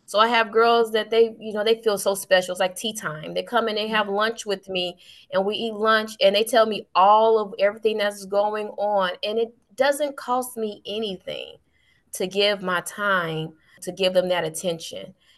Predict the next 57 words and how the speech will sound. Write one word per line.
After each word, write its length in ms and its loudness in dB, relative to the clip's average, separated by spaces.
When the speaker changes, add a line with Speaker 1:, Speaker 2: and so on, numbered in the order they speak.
Speaker 1:
And 80 -4
you 80 4
have 100 4
to 80 2
think 220 -2
about 200 6
it 60 4
like 260 2
this. 300 0
Who's 280 0
giving 220 2
them 100 4
that 100 2
attention 400 0
at 180 2
home? 420 -6
Speaker 2:
Mm-hmm. 160 -16
Speaker 1:
If 120 -2
mom 320 4
is 180 0
working 340 0
two 160 -6
or 100 2
three 220 -2
jobs, 460 2
dad 240 4
is 100 -2
working 280 -2
two 160 -8
or 100 -2
three 220 -8
jobs, 280 -2
who's 140 -2
giving 220 0
that 100 2
attention 360 -4
at 140 0
home? 360 -10
Speaker 2:
Yeah. 180 -20
Speaker 1:
So 300 4
it 120 -2
takes 280 0
nothing 360 0
for 140 0
me 140 -6
to 120 -6
give 520 -2
my 260 2
time 580 -6
to, 380 -8
to 140 -6
just 320 -6
hear 400 -2
what's 320 -2
on 220 0
their 220 0
heart 320 -6